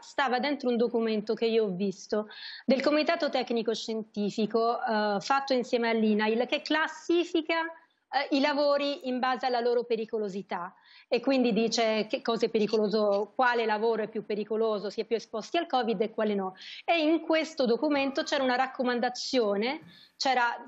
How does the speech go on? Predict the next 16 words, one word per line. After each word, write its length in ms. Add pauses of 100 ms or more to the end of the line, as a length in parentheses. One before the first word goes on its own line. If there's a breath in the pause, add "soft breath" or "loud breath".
(120)
si 160
potrebbe 480
pensare 680
di 100
esonerare 560
dal 160
lavoro 460
le 100
persone 560
più 200
a 40
rischio, 480
e 60
quindi 240
si 100
parlava 480